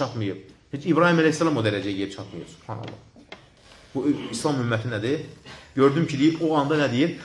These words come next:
وَلَقَدْ رَآهُ نَزْلَةً أُخْرَى. İkinci dəfə gördü onu. عِنْدَ سِدْرَةِ الْمُنْتَهَى. O sidrəyə çatmamış, deyir, neynədi?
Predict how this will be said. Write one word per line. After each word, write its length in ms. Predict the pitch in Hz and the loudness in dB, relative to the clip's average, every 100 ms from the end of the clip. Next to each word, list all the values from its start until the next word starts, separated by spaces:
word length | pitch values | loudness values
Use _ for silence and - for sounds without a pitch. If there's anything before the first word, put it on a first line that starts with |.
| - | 6
وَلَقَدْ 380 | 156 208 - 208 196 | 8 10 8 6 8
رَآهُ 200 | 220 240 214 220 | 8 8 6 2
نَزْلَةً 440 | 220 214 208 202 | 2 2 2 2
أُخْرَى. 480 | 233 277 220 208 156 - - - | 2 4 8 8 8 2 -14 -12
İkinci 340 | 185 247 302 | -2 2 4
dəfə 260 | 302 226 202 | 6 4 4
gördü 260 | 190 170 165 | 2 2 2
onu. 220 | 165 139 107 - - | 0 -2 -4 -12 -4
عِنْدَ 200 | 214 180 | -4 -2
سِدْرَةِ 420 | 170 254 185 170 | -2 -2 0 0
الْمُنْتَهَى. 580 | 170 165 156 156 147 123 - - | 0 0 0 2 2 2 0 -6
O 40 | 147 | -2
sidrəyə 440 | - 208 175 185 | 2 4 4 2
çatmamış, 500 | 196 175 160 165 - | 0 -2 -2 -2 0
deyir, 140 | 160 | -2
neynədi? 400 | 165 151 120 156 | 0 -2 -2 -2